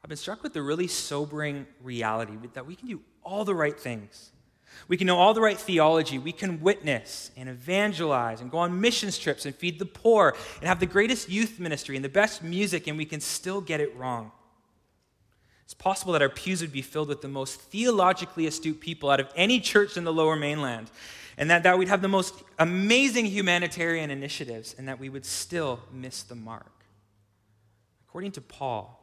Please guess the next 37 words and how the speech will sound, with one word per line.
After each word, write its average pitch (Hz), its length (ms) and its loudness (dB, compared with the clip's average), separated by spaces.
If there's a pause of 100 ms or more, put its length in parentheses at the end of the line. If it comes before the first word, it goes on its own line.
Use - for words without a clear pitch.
(160)
in 123 60 -16
the 120 60 -14
words 160 280 -6
that 139 100 -6
were 131 100 -4
just 131 280 -10
read 117 180 -8
for 110 160 -14
us, 107 140 -12
there 139 120 -10
is 120 140 -10 (160)
one 175 400 -8
essential 180 800 -8
ingredient 127 680 -10
to 123 80 -14
living 113 260 -10
out 107 160 -12
the 113 80 -18
way 107 160 -14
of 101 100 -16
Jesus. 107 560 -20 (560)
And 151 80 -4
without 170 280 2
that 190 120 6
ingredient, 156 600 -4 (240)
everything 220 560 -4
that 185 160 -2
we 165 100 -2
do 147 200 -6
is 139 100 -10
in 127 120 -8
vain. 113 320 -12 (1200)
What 170 80 -20
am 190 40 -14
I 175 60 -10
talking 139 320 -10
about? 101 240 -18